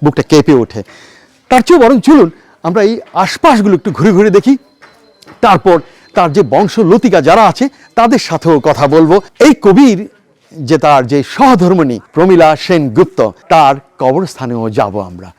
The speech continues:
বন্ধুরা, কবির জন্ম এখানে হলেও তার মৃত্যু হয়েছে বাংলাদেশে।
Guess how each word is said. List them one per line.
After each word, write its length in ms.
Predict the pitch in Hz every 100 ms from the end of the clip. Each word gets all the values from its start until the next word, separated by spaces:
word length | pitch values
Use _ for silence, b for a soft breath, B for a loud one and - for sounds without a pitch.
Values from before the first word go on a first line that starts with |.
| -
বন্ধুরা, 340 | 131 113 107 156 b b
কবির 260 | 160 233 160
জন্ম 240 | 127 160
এখানে 260 | 151 190 170
হলেও 220 | 220 302
তার 180 | 175 131
মৃত্যু 320 | 143 - 175
হয়েছে 240 | 180 170
বাংলাদেশে। 520 | 120 123 170 185 247